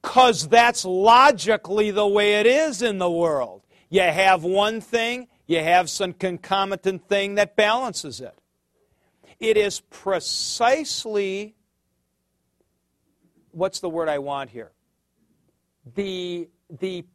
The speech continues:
paradox of the fact that there's election to salvation and not to damnation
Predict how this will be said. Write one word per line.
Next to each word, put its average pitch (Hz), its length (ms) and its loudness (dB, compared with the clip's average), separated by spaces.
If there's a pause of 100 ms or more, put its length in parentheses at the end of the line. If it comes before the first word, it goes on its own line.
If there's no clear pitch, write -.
paradox 185 1600 -2 (640)
of 175 180 -2
the - 100 -4
fact 147 560 -4 (260)
that 180 180 0
there's 185 240 -4
election 185 600 -6
to 160 120 -14
salvation 170 1000 -4
and 143 220 -10
not 165 300 -6
to 165 80 -8
damnation 131 1000 -10